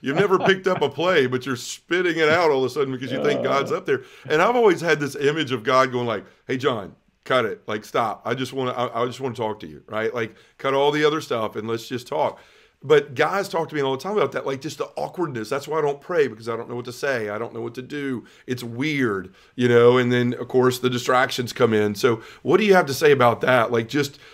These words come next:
Speaker 1: combating distractions, that awkwardness.
Speaker 2: Yeah.
Speaker 1: Um, a lot of guys talk about when I try to talk to God, then a woman walks by in the church and I'm thinking of things I shouldn't be thinking of,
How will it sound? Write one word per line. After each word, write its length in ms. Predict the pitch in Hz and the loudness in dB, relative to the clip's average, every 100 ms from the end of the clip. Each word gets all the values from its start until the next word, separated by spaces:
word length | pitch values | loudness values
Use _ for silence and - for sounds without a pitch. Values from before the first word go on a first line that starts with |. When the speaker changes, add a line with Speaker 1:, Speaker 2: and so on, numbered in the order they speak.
| _ | _
Speaker 1:
combating 580 | 160 143 131 135 151 151 | 0 2 2 4 4 2
distractions, 840 | 123 - 165 165 160 180 165 156 | -2 0 0 0 0 0 0 2
that 200 | 117 110 | 2 2
awkwardness. 840 | 131 156 156 160 143 147 143 135 - - | 2 2 0 -6 0 2 2 0 -10 -18
Speaker 2:
Yeah. 140 | - | -2
Speaker 1:
Um, 180 | 127 127 | 0 2
a 60 | |
lot 180 | 127 151 | 4 6
of 80 | 156 | 8
guys 180 | 156 147 | 6 4
talk 220 | 160 143 | 4 4
about 220 | 139 131 | 6 4
when 100 | 123 | 4
I 60 | 117 | 0
try 180 | 117 131 | 2 2
to 80 | |
talk 300 | 120 151 170 | 2 2 0
to 80 | 165 | 0
God, 420 | 151 156 156 143 123 - - | 4 6 8 4 2 -14 -14
then 420 | 123 139 135 131 131 | 6 8 8 6 2
a 280 | 127 - 127 | -4 -2 2
woman 300 | 120 180 165 | 4 4 8
walks 300 | 160 165 - | 10 10 6
by 260 | 165 156 147 | 2 6 6
in 80 | |
the 100 | 127 | 4
church 400 | 120 190 180 165 | 0 2 2 2
and 140 | 151 127 | 0 0
I'm 140 | 123 | -2
thinking 340 | 117 143 135 127 | 0 -2 0 -4
of 80 | |
things 240 | 127 147 123 | 0 0 0
I 60 | |
shouldn't 300 | 123 143 127 | -4 -4 -4
be 100 | 117 | -8
thinking 400 | 107 196 196 190 | -6 -8 -6 -6
of, 260 | 180 175 165 | -2 -2 -4